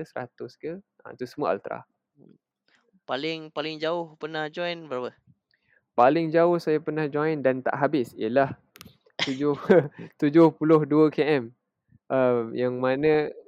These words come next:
Speaker 1: tujuh puluh dua kilometer berbaki kurang sepuluh kilometer sebenarnya. Eh,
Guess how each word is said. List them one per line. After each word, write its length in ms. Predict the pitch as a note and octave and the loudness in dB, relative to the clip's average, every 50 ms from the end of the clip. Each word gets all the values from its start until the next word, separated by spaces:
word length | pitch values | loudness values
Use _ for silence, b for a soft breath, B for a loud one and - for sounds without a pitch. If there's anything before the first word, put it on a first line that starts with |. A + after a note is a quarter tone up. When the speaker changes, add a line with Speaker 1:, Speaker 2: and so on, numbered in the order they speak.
| - _ | -16 _
Speaker 1:
tujuh 160 | - C3 C#3 C3 | -6 -4 -4 -4
puluh 160 | - C#3 C3 | -4 -6 -2
dua 160 | C#3 C#3+ C#3 | -2 -2 0
kilometer 480 | - D3+ D3+ E3 F#3 G3 G3 E3+ D3+ C#3+ | 0 0 0 0 0 0 -2 -2 -2 -2
berbaki 800 | C3+ C3 C3+ C#3 C#3 - - - F#3 F3+ F3 E3+ E3+ E3+ F#3 F#3 _ _ _ _ _ _ _ _ _ _ _ | 2 2 0 0 0 -4 -6 -4 -2 -2 0 -2 -2 -4 -6 -10 _ _ _ _ _ _ _ _ _ _ _
kurang 560 | - - D3 C#3+ D3 D3+ D3 D3 D3 D3 C#3+ | -4 -2 2 4 4 4 4 2 -2 -8 -12
sepuluh 480 | - - - _ _ - C#3+ C#3 C#3 C3+ | -16 -20 -20 _ _ -6 -4 -4 -4 -4
kilometer 400 | - D3 A#2+ C3+ C3 A#2 A#2+ - | -4 -6 -6 -4 -6 -6 -8 -10
sebenarnya. 420 | C3 C3 B2+ B2+ A#2 G#2 A#2 B2+ - _ _ _ - | -8 -8 -6 -6 -8 -10 -12 -14 -20 _ _ _ -2
Eh, 200 | D#3 D#3 D#3 - | 0 0 0 -4